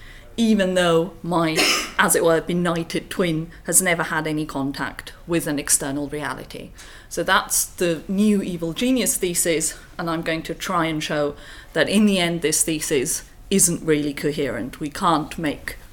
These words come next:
proper sense of it. Okay, the strategy that I'll be pursuing is as follows. So in the next section, I'm going to try and show, um, that local and global skeptical scenarios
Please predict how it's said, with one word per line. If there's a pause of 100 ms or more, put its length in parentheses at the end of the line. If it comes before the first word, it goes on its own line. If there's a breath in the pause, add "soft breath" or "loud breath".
(160)
proper
sense
of
it. (2250 loud breath)
Okay,
the
strategy (280 loud breath)
that
I'll
be
pursuing
is
as
follows. (460 loud breath)
So
in
the
next
section,
I'm
going
to
try
and
show,
um, (100)
that
local
and
global
skeptical
scenarios